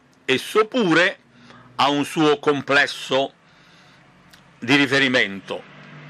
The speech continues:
che sia quattro volte, e deve essere riferito a Genesi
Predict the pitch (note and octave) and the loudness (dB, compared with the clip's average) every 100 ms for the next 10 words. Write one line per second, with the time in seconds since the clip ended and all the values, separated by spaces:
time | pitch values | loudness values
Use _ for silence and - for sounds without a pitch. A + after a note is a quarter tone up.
0 | - - - - C3 B2+ D3 D3 - C#3+ | -20 -20 -20 -8 -4 -2 0 0 0 -4
1 | - C3 C#3 C#3+ A2 - - F2+ - _ | -2 -2 0 0 -2 -10 -14 -14 -18 _
2 | _ _ _ _ _ _ _ _ _ _ | _ _ _ _ _ _ _ _ _ _
3 | _ _ _ _ _ - - - A3 C#4+ | _ _ _ _ _ -20 -14 -2 0 2
4 | D#4 C#4 A#3+ A3 A#3+ B3 D#4 B3+ A#3+ D#4+ | 2 0 0 2 0 0 0 0 0 0
5 | G3 D#3 C#4+ G#3+ C3 - G2 | 0 2 0 2 -2 -4 -12